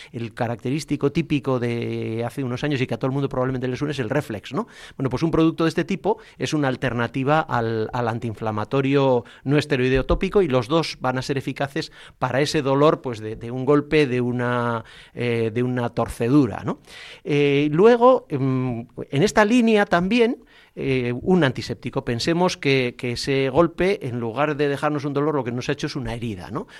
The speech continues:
O ese, em, caminar por la ciudad durante nuestro turismo cultural, pues no nos hemos torcido el tobillo, pero nos hemos hecho una ampolla. Entonces, dos cositas. Un antiséptico,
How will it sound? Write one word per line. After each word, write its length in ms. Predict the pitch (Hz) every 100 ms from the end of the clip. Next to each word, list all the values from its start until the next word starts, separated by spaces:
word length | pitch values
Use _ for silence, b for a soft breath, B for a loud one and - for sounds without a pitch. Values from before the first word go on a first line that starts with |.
| B
O 240 | 135 123 143
ese, 800 | - 156 151 147 147 143 139
em, 260 | 135 135 131
caminar 640 | - 135 131 135 151 123
por 240 | 143 135 131
la 120 | 131
ciudad 420 | 131 135 151 143
durante 340 | 131 127 127 123
nuestro 240 | - 123
turismo 400 | 135 139 156 143
cultural, 560 | 139 123 143 160 175 196 B B B
pues 260 | - 135 123
no 140 | 170
nos 180 | 170 156
hemos 180 | 160 147
torcido 400 | 147 - 156 151
el 80 | 135
tobillo, 420 | 147 156 151 170
pero 180 | 156 143
nos 100 | 151
hemos 160 | 143 117
hecho 200 | - 104
una 100 | 92
ampolla. 420 | - - - - B B B B
Entonces, 560 | 131 135 160 180 175 -
dos 360 | 175 147 190 -
cositas. 540 | 123 - - 208 - -
Un 260 | 151 156
antiséptico, 760 | 151 143 147 240 220 196 175